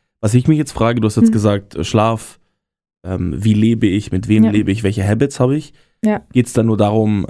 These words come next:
Speaker 1: ähm, dass ich dann aus diesen Habits raus schlechte Entscheidungen für meine Ernährung treffe? Oder hat der Schlaf wirklich auch einen direkten Einfluss auf das, wie mein
Speaker 2: Es
Speaker 1: Körper
Speaker 2: gibt
Speaker 1: sich
Speaker 2: zwei,
Speaker 1: entwickelt?
Speaker 2: also es gibt zwei Interaktionen, wo du sagen kannst, einmal der Schlaf, ähm, auf die Körperko-,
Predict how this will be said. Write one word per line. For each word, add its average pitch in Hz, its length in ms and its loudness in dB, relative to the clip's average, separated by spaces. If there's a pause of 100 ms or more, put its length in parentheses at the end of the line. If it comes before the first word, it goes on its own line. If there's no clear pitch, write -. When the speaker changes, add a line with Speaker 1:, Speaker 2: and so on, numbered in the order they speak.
Speaker 1:
ähm, 92 500 -2
dass 104 180 0
ich 104 80 -2
dann 98 160 0
aus 117 240 0
diesen 104 260 0
Habits 113 320 -2
raus 113 340 0 (220)
schlechte 107 320 -2
Entscheidungen 101 440 0
für 101 120 -6
meine 95 220 0
Ernährung 117 380 0
treffe? 131 320 -2
Oder 104 320 2 (260)
hat 107 160 -4
der 104 80 4
Schlaf 104 420 -2
wirklich 107 280 0
auch 95 100 0
einen 101 160 0
direkten 101 360 -2
Einfluss 98 400 -2
auf 95 120 -2
das, 98 300 -2 (420)
wie 107 100 -2
mein 98 160 2
Speaker 2:
Es - 80 -6
Speaker 1:
Körper 156 240 4
Speaker 2:
gibt 98 80 -2
Speaker 1:
sich 98 100 -4
Speaker 2:
zwei, 208 180 0
Speaker 1:
entwickelt? 202 300 -2
Speaker 2:
also 202 140 -2
es 196 120 -4
gibt 208 180 0
zwei 202 540 -2
Interaktionen, 202 600 -2
wo 202 80 2
du 202 100 2
sagen 208 260 -2
kannst, 208 280 -4
einmal 190 280 -4
der 185 120 -2
Schlaf, 190 580 -4 (100)
ähm, 185 320 -4 (560)
auf 196 180 -2
die 196 100 -4
Körperko-, 233 540 0